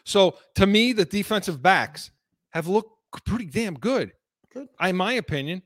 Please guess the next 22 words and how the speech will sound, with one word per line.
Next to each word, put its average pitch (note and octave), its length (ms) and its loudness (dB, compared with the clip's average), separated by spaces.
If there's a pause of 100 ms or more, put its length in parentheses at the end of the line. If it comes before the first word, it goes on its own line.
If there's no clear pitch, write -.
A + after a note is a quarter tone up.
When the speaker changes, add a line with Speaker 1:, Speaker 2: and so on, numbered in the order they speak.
Speaker 2:
Yeah. A3+ 140 -4
Speaker 1:
I F#3+ 80 -2
think F#3+ 200 -4
Mills F#3+ 360 4
has A3+ 160 -6
looked B3 180 -4
good. B3+ 280 -2 (500)
Um, D3+ 400 -2 (420)
Speaker 2:
The C4 80 6
kid, E4 240 2
the B3+ 80 8
other G4 180 8
kid A#3 220 4
they A3 80 6
got G3+ 160 2
from G#3 100 -6
Cleveland, G3+ 380 0
Terrence C4+ 280 0
Mitchell, E4+ 320 -2
has F#3 140 2
looked F#3+ 180 0
well. E3 320 2